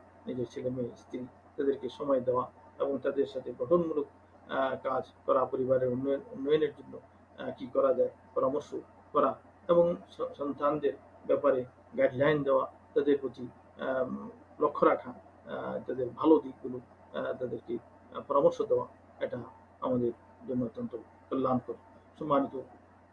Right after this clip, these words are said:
দর্শক শ্রোতা, এই home কোয়ারেন্টাইনে আমাদের করণীয়গুলো এতক্ষণ আমি বললাম। সেই সাথে পরবর্তী যে অংশ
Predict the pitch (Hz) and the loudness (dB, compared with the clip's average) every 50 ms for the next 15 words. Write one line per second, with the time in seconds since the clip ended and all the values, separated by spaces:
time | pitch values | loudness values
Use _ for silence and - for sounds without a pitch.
0 | - - - 151 147 - - - - - 151 147 151 151 - - - - - - | -6 4 4 4 6 6 0 0 2 0 2 4 4 2 0 0 -6 -20 -20 -20
1 | - - - - - - - - - - - _ - - - - - - 147 147 | -20 -20 -20 -20 -20 -20 -20 -20 -20 -20 -20 _ -20 -20 -20 -14 -4 0 0 2
2 | 135 120 120 - - - 151 151 156 143 - 147 139 139 143 139 - 143 139 139 | 2 0 -2 -8 -12 -6 -4 -2 -2 -2 0 2 2 2 2 0 0 0 -2 -2
3 | 131 120 - - - - - - - - - - - - - - - - - 165 | -4 -6 -12 -18 -20 -20 -20 -20 -20 -20 -20 -20 -20 -20 -20 -20 -20 -12 -6 -2
4 | 151 139 139 139 123 - - - - - - - - - - - - - - - | 0 2 2 2 0 -2 -8 -18 -20 -20 -20 -20 -20 -20 -20 -20 -20 -20 -20 -20
5 | - - - - - - 160 165 175 190 214 233 196 156 - - - - - - | -20 -20 -20 -14 0 8 10 12 12 12 12 12 12 10 6 0 -10 -20 -10 0
6 | 147 147 143 139 127 - - - - - 127 127 123 - 135 127 123 123 123 113 | 4 6 6 6 6 4 -4 -12 -12 -12 -10 -10 -6 -6 -4 -4 -2 -4 -4 -6
7 | - - - - - 131 135 139 139 143 175 196 190 - - - - - - 156 | -8 -12 -20 -12 -4 -2 0 4 4 4 2 2 -2 -12 -18 -20 -18 -8 -6 -6
8 | 139 - 139 123 - - - - - - - - - - - - - - 143 147 | -4 -4 -4 -6 -6 -8 -16 -16 -16 -20 -20 -20 -20 -20 -20 -14 -2 0 2 4
9 | 151 190 220 - - 185 156 143 127 127 123 - | 4 2 2 0 -2 -4 0 0 0 0 -2 -4